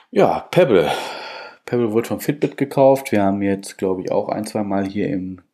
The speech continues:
Daily Geek Talk drüber geredet. Und es wurde schon vermutet, aber jetzt ist es,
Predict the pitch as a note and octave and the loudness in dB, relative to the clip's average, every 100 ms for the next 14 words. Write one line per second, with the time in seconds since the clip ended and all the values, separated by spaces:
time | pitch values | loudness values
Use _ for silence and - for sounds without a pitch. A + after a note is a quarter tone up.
0 | _ _ F#2 G2 G2 G#2 F#2+ - G2+ G2+ | _ _ 0 0 0 -4 -6 -8 -10 -8
1 | G2 F2+ F2 E2+ F#2 G#2+ C#3 C#3 _ - | -6 -6 -6 -6 -4 0 -2 -4 _ -20
2 | - _ _ _ _ _ - A2+ G#2 G#2 | -20 _ _ _ _ _ -10 -2 0 0
3 | G2+ F#2+ - A#2+ D3 D3 B2+ A2+ A2 B2+ | 0 -2 2 2 4 2 2 2 4 4
4 | D3 D3 C#3+ G#2 G#2 G#2 - - - G2 | 4 4 6 6 6 4 2 -2 0 -2
5 | G2 - | -2 -14